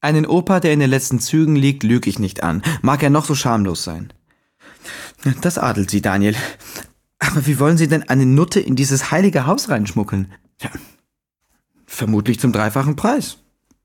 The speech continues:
Die Details überlasse ich Ihnen. Resigniert zuckte Fermin die Achseln.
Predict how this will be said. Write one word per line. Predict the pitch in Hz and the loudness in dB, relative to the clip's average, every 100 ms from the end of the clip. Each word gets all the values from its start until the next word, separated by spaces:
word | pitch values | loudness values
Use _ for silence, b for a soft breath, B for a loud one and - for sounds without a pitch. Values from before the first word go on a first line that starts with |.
| _ _ 143 | _ _ -2
Die | 117 | 0
Details | 107 113 95 131 | 0 0 0 0
überlasse | 135 143 143 | 0 0 -4
ich | 165 | -4
Ihnen. | 185 220 147 _ _ _ _ _ _ _ _ _ _ - | 0 -2 -4 _ _ _ _ _ _ _ _ _ _ -4
Resigniert | 147 147 175 190 196 | 0 2 4 4 2
zuckte | - - 156 143 | -2 -2 0 0
Fermin | 139 123 123 127 | 2 2 4 2
die | 127 | 0
Achseln. | 104 - 90 | -2 -4 -4